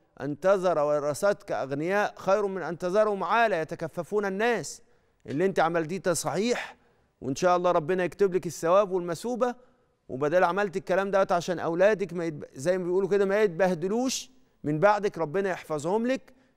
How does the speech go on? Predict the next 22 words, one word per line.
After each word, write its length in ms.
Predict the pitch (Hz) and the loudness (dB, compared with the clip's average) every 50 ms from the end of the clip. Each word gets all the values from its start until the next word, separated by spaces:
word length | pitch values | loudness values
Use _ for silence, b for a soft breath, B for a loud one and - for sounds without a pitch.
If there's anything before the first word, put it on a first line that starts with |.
| b - | b -8
مش 260 | - 165 208 196 - | -4 -2 -2 -2 -2
إنك 300 | 123 151 180 180 180 - | -4 -4 -4 -2 0 0
انت 220 | 208 208 196 147 190 | 0 0 0 0 0
قاصدة 680 | - 156 202 214 185 151 143 185 180 180 185 180 175 165 | 2 4 4 4 2 0 0 2 2 4 4 4 4 4
أي 480 | - - 185 208 208 196 190 180 156 | 2 2 0 0 0 0 -2 -2 -2
حاجة 200 | - 170 202 190 | 0 0 2 2
تانية 260 | 196 - 202 202 185 175 | 2 2 0 0 0 0
غير 200 | 175 185 160 143 | 0 0 0 0
إن 160 | 175 175 180 | 0 0 2
انت 260 | 196 220 220 156 196 | 2 0 0 -2 -4
فعلًا 360 | 156 - 202 190 202 190 185 | -2 -2 0 0 0 -2 -4
تعملي 340 | - 170 147 175 190 190 202 | -2 -4 -2 -2 0 -2 0
كده، 260 | 170 220 220 233 226 | 2 2 4 4 4
ربنا 320 | 208 180 160 156 196 190 185 | 2 0 0 0 -2 -2 -2
إن 80 | 175 | -2
شاء 180 | - - 190 156 | -2 -2 0 0
الله 160 | 170 175 170 | 2 0 0
يكتب 300 | 175 - - 196 202 175 | -2 -2 0 0 0 0
لك 140 | 165 - - | 0 -6 -8
الثواب 360 | 151 - - 156 170 196 170 | -8 -4 0 2 2 2 2
الحسن. 380 | - - - 202 208 220 208 196 | 0 -4 -2 -2 -2 -2 -2 -2
بالعكس، 500 | 190 165 196 220 - - - - - | 0 2 2 2 0 -2 -10 -16 -16